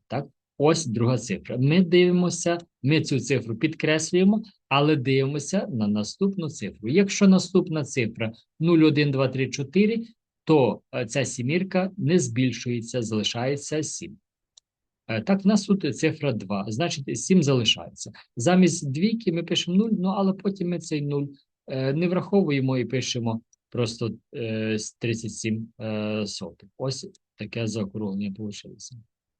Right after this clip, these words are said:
Так, чи дивимося далі? Е, прошу.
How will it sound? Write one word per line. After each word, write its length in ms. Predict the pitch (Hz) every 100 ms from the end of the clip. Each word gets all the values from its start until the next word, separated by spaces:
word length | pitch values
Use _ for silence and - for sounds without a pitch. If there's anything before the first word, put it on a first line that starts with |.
| _ _ _ _ _ _ _ _ _ _ _ _ _ _
Так, 180 | 147 127
чи 140 | -
дивимося 400 | 180 196 175 170
далі? 200 | 131 107 107 165 196 196 _ _ _ _ _ _ _ _ _ _ _ _ _ _ _ _ _ _ _ _ _ _ _ _ _ _ _ _ _ _ - - - _ _ _ - _ _ _ - _ _ _ _ -
Е, 220 | 135 131
прошу. 600 | - - 110 107 - 190